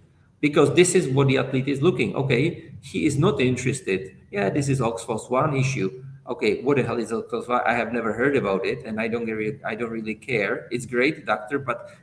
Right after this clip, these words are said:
could you please do something with that?" And then the problem is, as soon as you start really going into the depth, "Okay, what, what has, what can be done?"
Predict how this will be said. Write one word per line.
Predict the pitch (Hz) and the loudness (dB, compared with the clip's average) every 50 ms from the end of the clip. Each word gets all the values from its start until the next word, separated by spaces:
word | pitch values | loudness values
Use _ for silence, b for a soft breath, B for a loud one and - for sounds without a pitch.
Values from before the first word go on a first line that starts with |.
| B B - | B B -2
could | - 147 | -2 2
you | 160 180 | 2 2
please | 180 - 160 156 135 - | 0 2 2 2 2 2
do | - 131 | 0 0
something | 131 135 - 160 160 156 180 170 | 0 0 -2 -4 -6 -4 -4 0
with | 170 175 165 165 | 0 0 2 2
that?" | 190 196 214 - - - - - - - - - - - - b b b b b b - | 2 2 2 0 -4 -12 -16 -20 -20 -20 -20 -20 -20 -20 -20 b b b b b b 0
And | 131 135 135 | 2 4 6
then | 143 175 190 185 | 8 8 8 6
the | 156 143 | 4 2
problem | - - - - 170 170 180 190 165 151 | -2 -4 -4 -2 0 4 4 4 4 4
is, | 151 147 147 147 - - - - | 2 2 2 0 -2 -6 -6 -6
as | 127 131 - | -6 -6 -4
soon | 170 160 156 | -4 -2 0
as | 156 156 156 - | -2 -2 -2 -4
you | 151 | -6
start | 135 - - - - 139 139 139 143 143 139 - - - - - _ _ _ _ _ _ _ _ _ _ _ _ _ - | -6 -6 -6 -2 0 2 4 4 2 2 0 -4 -12 -18 -20 -20 _ _ _ _ _ _ _ _ _ _ _ _ _ -6
really | - 131 151 156 151 160 | 2 4 6 6 6 4
going | 143 131 139 139 139 143 139 - | 4 4 4 4 4 2 0 0
into | - 131 135 131 139 135 | 2 2 2 2 2 2
the | 131 123 | 2 4
depth, | 107 120 127 - - - | 4 2 0 0 0 0
"Okay, | 135 131 131 127 101 92 - - - - - _ _ _ _ _ _ _ _ _ _ | 0 2 4 2 2 0 -2 -6 -14 -18 -20 _ _ _ _ _ _ _ _ _ _
what, | - 123 151 165 156 - - | 0 2 2 2 2 0 2
what | 135 147 135 | 2 2 2
has, | 127 147 143 - - | 2 -2 -2 -2 0
what | - 143 143 - | 0 0 0 0
can | - 170 156 | -2 -2 0
be | 147 160 | 0 0
done?" | 151 180 175 - - | 0 0 0 -2 -4